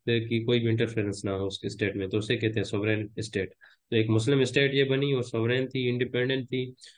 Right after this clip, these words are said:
तो इसके अगर area की हम बात करें, ठीक है, तो एरिया, अ, इससे related अब देखें ये geographical जो है ना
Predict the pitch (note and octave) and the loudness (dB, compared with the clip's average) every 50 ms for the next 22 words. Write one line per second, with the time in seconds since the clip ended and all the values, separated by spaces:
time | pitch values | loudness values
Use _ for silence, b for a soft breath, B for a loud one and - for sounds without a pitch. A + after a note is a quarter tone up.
0 | B B _ _ - B2+ B2+ B2 B2 B2 B2 B2 B2 - - A2+ A2 - D3+ D3 | B B _ _ -2 0 2 2 4 4 4 4 2 2 0 -2 -2 0 2 2
1 | C#3 C#3+ C3+ B2+ B2 C3+ D3 D3+ D#3 D#3 D#3 E3+ D3+ C#3 C3 A#2+ B2 B2+ B2+ - | 4 4 4 4 4 4 4 4 4 4 4 2 2 2 2 0 0 -2 -2 -2
2 | - A#2 A2 G#2+ G#2+ G2+ - - C3 B2 - D3 - C3+ B2+ B2+ A#2+ A#2 A#2 A#2+ | -4 -4 -2 -2 -4 -6 -6 -8 -4 0 0 0 2 2 2 2 4 4 4 4
3 | C#3+ D3 D3 D3 D3 C#3+ C#3+ - - - A#2+ B2 B2 A#2+ A#2+ - - - A2+ A2 | 4 4 4 4 4 2 -2 -8 -8 -6 -4 -2 0 0 -2 -4 -6 -8 -8 -2
4 | - D3+ C#3+ C3+ C3+ C#3 C3 C3+ C3+ C3 B2 A#2 B2 A#2+ C#3 C#3 C3+ C3 B2+ B2 | 0 2 2 2 2 0 0 0 0 0 0 0 -2 0 2 4 4 4 4 2
5 | A2+ A2 A2 A2+ A#2 A2+ A#2 B2 B2+ - - - B2+ A#2+ A2+ G#2+ A2 A#2 C3+ E3 | 0 -2 -2 0 0 0 2 0 0 -2 -2 -2 -2 -2 0 0 -2 0 0 0
6 | D#3+ D#3+ D#3+ | -2 -2 -6